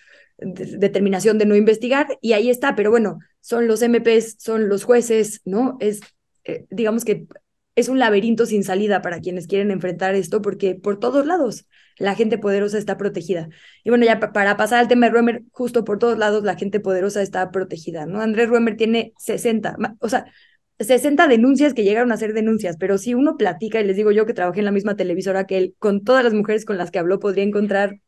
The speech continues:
quinientas, ¿no? Yo tengo mensajes en mi Twitter, en mi WhatsApp. Entonces,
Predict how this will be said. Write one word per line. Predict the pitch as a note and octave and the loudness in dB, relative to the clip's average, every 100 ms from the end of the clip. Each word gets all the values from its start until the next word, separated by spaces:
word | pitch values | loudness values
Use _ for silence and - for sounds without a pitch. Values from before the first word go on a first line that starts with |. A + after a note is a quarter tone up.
| _ _ | _ _
quinientas, | - G#3 G3+ F#3 - - _ | -4 0 0 -2 -10 -18 _
¿no? | F#3+ | -4
Yo | G#3+ C4 | 2 2
tengo | C4 A#3+ | 2 0
mensajes | G#3 F#3+ F#3 F3 | 0 -2 -4 -6
en | E3+ | -8
mi | E3 | -8
Twitter, | D#3+ D#3+ _ _ - _ _ | -8 -10 _ _ -20 _ _
en | F#3+ | -2
mi | F#3+ | 2
WhatsApp. | F3+ - - - _ _ _ _ | 0 -2 -10 -16 _ _ _ _
Entonces, | A3+ A#3+ C4 C4 F4 - | 2 8 8 8 6 4